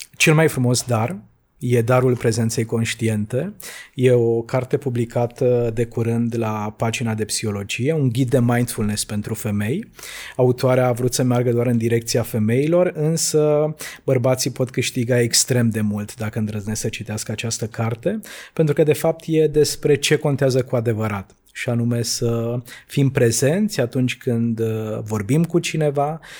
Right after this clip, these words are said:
atunci când ne propunem ceva, fără să fim disociați cu corpul într-o parte și cu mintea în,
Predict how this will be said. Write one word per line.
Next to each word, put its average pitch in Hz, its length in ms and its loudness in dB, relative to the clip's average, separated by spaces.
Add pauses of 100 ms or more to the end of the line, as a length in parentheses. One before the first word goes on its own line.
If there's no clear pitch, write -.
(160)
atunci 117 400 -2
când 117 160 2
ne 117 80 4
propunem 143 560 0
ceva, 135 540 0 (220)
fără 151 200 4
să 139 160 4
fim 127 240 2
disociați 117 760 2
cu 120 100 -4
corpul 110 340 -2
într-o 110 220 0
parte 110 360 -4
și - 160 -4
cu - 100 -4
mintea 107 500 -2
în, 110 200 -4